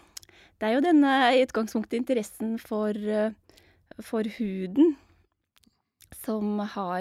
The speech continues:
gjort at jeg har, eh, engasjert meg også for disse pasientene. Eh, så hører det vel hjemme å nevne at, eh, min far faktisk slet med trikotilomani,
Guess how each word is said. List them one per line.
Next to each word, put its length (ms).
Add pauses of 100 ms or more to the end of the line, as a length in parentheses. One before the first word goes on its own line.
gjort 240
at 160
jeg 160
har, 320
eh, 340
engasjert 600
meg 320
også 240
for 80
disse 240
pasientene. 560 (760)
Eh, 1300
så 160
hører 220
det 80
vel 120
hjemme 220
å 40
nevne 360
at, 140
eh, 120
min 240
far 320
faktisk 720
slet 440
med 280
trikotilomani, 920